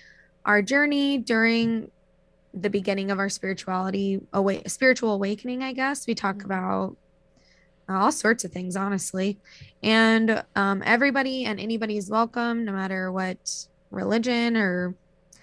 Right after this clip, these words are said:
Speaker 1: types of things that you practice. We are here to spread love and information and a place to share support for one another. So we are going to chat about our book club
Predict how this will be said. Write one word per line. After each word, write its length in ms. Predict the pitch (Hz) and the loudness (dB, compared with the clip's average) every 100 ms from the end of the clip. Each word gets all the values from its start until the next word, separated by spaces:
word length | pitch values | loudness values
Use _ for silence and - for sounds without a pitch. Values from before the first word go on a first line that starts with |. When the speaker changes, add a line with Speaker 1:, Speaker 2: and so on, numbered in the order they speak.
| _ _ _ _ - | _ _ _ _ -6
Speaker 1:
types 380 | - 202 - | 0 0 0
of 80 | 196 | -6
things 320 | - 196 202 | -4 -2 -2
that 60 | - | -2
you 100 | 185 | -4
practice. 720 | - 202 214 - 262 262 - | 0 2 2 2 0 0 0
We 140 | 196 | 0
are 120 | 196 196 | 2 0
here 340 | - 196 190 | -2 -2 0
to 300 | 190 196 190 | 0 -2 -2
spread 360 | 185 - 196 190 | -4 -2 0 2
love 320 | 190 196 190 | 2 2 0
and 120 | 196 | -4
information 680 | 196 196 196 220 - 247 247 | -4 -4 -2 -2 0 -2 -2
and 420 | - 196 190 190 - - - - - | -2 -2 -2 -4 -8 -20 -20 -20 -2
a 80 | 208 | -2
place 480 | - 226 220 - - | 0 0 0 -2 -4
to 300 | 208 202 202 | -4 -2 -4
share 280 | - 185 | -4 -4
support 560 | 190 - 190 170 190 - | -4 -4 -8 -4 -4 -4
for 320 | - 190 185 | -4 -2 0
one 140 | 185 185 | 0 0
another. 380 | 190 202 - - | 0 0 -4 -6
So 320 | - 226 - _ _ _ - - - - _ _ | 2 2 2 _ _ _ -20 -20 -20 -20 _ _
we 220 | 240 262 | 2 2
are 120 | 302 | 0
going 180 | 302 294 | 0 -2
to 180 | 285 254 | -2 -4
chat 460 | - 208 214 - - - | -2 2 2 0 -8 -2
about 1080 | 226 196 202 190 190 208 254 - - - - _ _ 196 | -2 0 2 2 0 -2 -6 -10 -14 -14 -16 _ _ -4
our 280 | 190 185 | 0 0
book 280 | 180 214 - | 0 0 0
club 220 | - 294 | 2 0